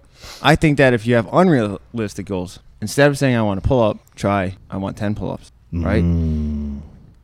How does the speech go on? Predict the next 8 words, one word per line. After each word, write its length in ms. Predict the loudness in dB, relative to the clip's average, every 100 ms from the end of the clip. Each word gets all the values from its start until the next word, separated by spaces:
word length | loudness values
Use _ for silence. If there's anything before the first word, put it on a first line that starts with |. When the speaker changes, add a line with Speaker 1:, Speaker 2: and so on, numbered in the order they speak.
| _ -6
Speaker 1:
So 340 | 0 2 0 0
even 340 | 2 2 4
though 460 | 4 4 4 0 -6 -14 -20 -20 -20 _ _ _ -8
you're 140 | -4
going, 520 | 2 4 4 2 -2
your 140 | -2 0
head 260 | 4 4
is 340 | 4 2 -8